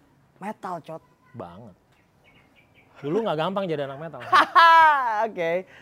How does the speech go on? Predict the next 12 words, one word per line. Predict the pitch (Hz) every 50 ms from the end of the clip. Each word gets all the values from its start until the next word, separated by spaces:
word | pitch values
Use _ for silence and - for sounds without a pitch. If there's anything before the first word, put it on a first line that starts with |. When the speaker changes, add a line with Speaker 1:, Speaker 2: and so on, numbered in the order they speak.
| _ _ _
Speaker 1:
Terus | - 160 - 320 302 - _ - - 285 262
apa, | - - 196 208 214 208 - - - - - - - -
kenapa | - 240 269 277 -
Koboi | - 254 226 233
dari | 214 214 214
Neraka | 226 247 254 247 226
juga, | 202 208 208 208 160 - -
juga | 170 175 202 214 233
salah | 202 208 196 190 196 190
satunya | 202 208 226 240 226
adalah, | 208 196 208 226 214 196 170 190 190
em, | 185 185 185 180